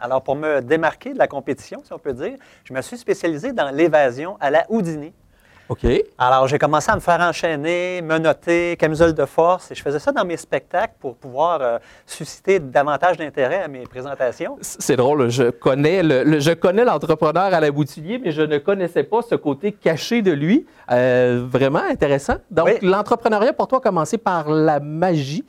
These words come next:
Speaker 2: c'est-à-dire de te vendre en tant que magicien, c'est bien
Speaker 1: Oui,
Speaker 2: ça ?
Speaker 1: et puis j'étais très enchaîné à mon travail à ce moment-là.
Speaker 2: <laughs>
Speaker 1: Et, euh, alors, j'ai commencé comme ça, et pour pouvoir, euh, justement, euh,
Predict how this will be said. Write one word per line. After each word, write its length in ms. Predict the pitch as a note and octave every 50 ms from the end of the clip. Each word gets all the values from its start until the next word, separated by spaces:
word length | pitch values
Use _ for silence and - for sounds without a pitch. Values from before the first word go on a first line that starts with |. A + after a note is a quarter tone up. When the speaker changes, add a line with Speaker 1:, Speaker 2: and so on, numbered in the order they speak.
| - _ _
Speaker 2:
c'est-à-dire 520 | - - E3+ D#3+ C#3+ C#3 C#3 E3+ G3 F#3+
de 180 | F3 D3+ D#3 D3+
te 160 | D3+ - -
vendre 540 | E3 D#3 C#3+ B2+ A#2+ D#3 E3 F#3+ F#3+ E3 D3
en 140 | D3+ C3+ A#2
tant 220 | - D#3+ E3 F3 E3+
que 200 | - - D3+ C#3
magicien, 540 | C#3 C3 B2+ A#2+ A2 A#2+ A#2+ - E3 B2+ G2+
c'est 80 | G#2+ A2+
bien 140 | A2 A2+ C3
Speaker 1:
Oui, 80 | F3
Speaker 2:
ça ? 80 | A3 G#3
Speaker 1:
et 40 | -
puis 200 | - C3+ A#2+ B2
j'étais 240 | C3 B2+ - D3+
très 320 | C#3 - D3 D#3 E3+ D#3+ D3+
enchaîné 480 | D#3 D3 C#3 - - C#3+ C3+ C#3+ E3
à 60 | F3+ D#3+
mon 120 | C#3+ C3+
travail 380 | B2 B2+ A#2 A2+ A#2+ D#3 G3+ D4+
à 60 | F4+ -
ce 120 | - -
moment-là. 360 | F4 B3 B3 - E4+ - - F#4 F#4 F#4+ - - F#4 F4+
Speaker 2:
<laughs> 320 | - - - F4+ - -
Speaker 1:
Et, 220 | - D#3 D#3+ E3 E3
euh, 360 | D#3+ D#3 D#3 D#3 D3 D3+ D#3+ - - _ - - _ _ _ _ -
alors, 180 | - C#3+ E3+ F3+
j'ai 100 | E3 F#3
commencé 380 | - F#3 F3+ F#3+ G3 - E4 D#4
comme 220 | - A#3+ F3+ D3+
ça, 180 | - - D#4 C4
et 60 | F3
pour 160 | - - C#3
pouvoir, 540 | - - D#3+ C#3+ D#3 F#3 A3+ C4 C4+ A#3+ D#3+
euh, 260 | D3 C3+ C3 B2+ B2+
justement, 400 | A#2 A2+ - - - - C3+ D3 F#3
euh, 360 | G#3 G3+ D#3+ C3 A#2+ A2+ A2+